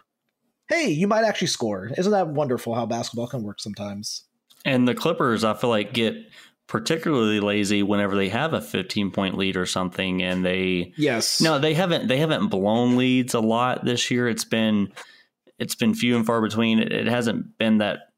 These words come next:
Speaker 2: uh, that frequent. I mean, the, uh, people are gonna point to that Suns game where they were up, like, thirty something, <laughs> and then eventually Phoenix came down and I think tied it or, or,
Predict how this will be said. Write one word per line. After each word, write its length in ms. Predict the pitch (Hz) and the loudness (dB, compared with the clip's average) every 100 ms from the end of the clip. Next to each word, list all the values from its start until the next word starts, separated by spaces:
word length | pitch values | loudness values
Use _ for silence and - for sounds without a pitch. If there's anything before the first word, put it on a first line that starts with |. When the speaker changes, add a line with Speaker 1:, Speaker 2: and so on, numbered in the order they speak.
| _ - | _ -12
Speaker 2:
uh, 320 | - - - | -8 -8 -6
that 220 | 95 85 | -4 -4
frequent. 440 | - 120 110 120 104 | -2 -4 -2 -2 0
I 40 | |
mean, 180 | 113 113 | 2 2
the, 140 | 87 - | 2 -2
uh, 140 | 67 69 | -6 -4
people 300 | - 117 117 | -4 0 0
are 40 | |
gonna 160 | 107 95 | 0 0
point 220 | 110 104 | -2 0
to 60 | |
that 180 | 98 - | -2 -2
Suns 360 | - 104 104 - | 0 0 0 0
game 200 | 107 104 | -2 0
where 140 | 98 | 0
they 120 | 95 | 0
were 100 | 95 | 0
up, 120 | 98 - | -2 -4
like, 160 | - | -6
thirty 300 | - 98 101 | -4 0 0
something, 360 | - 104 113 113 113 | 0 -2 -2 -2 -2
<laughs> 60 | |
and 100 | 135 139 - | -4 -2 0
then 140 | 135 | 0
eventually 420 | 110 120 113 117 | 2 0 0 0
Phoenix 420 | 110 117 113 110 | 0 0 0 -2
came 240 | - 110 107 | -2 0 0
down 240 | 104 104 | 0 0
and 160 | 101 98 - - _ _ - | -2 -4 -8 -20 _ _ -8
I 40 | |
think 240 | 101 101 - | -4 -4 -2
tied 200 | 104 107 | 0 2
it 140 | 110 | 2
or, 240 | 107 101 - | 0 0 0
or, 260 | 95 92 | -2 -4